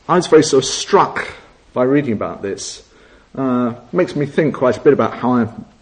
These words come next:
learn a new skill. You know, usually, firstly, I sort of study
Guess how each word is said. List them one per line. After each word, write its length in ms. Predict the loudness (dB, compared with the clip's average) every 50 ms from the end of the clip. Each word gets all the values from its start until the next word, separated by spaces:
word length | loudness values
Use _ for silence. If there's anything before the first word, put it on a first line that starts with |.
| _ -20 -20 -20 -20 -14 -8 -4
learn 440 | -2 0 2 2 2 2 2 4
a 40 | 4
new 220 | 4 4 4 2 2
skill. 600 | -2 -4 -8 -2 2 4 4 4 4 0 -8 -12 -18 -20 -20 -20 -20 -20 -20 -20 -20 -20 _ _ _ -6
You 80 | -2
know, 60 | 0
usually, 260 | 0 0 0 0 -4 -4
firstly, 400 | 2 4 2 2 4 2 0 0
I 80 | 0
sort 220 | 0 -2 -4 -4 -4
of 40 |
study 600 | -6 -8 -10 -8 -4 -2 -2 0 0 -2 -4 -4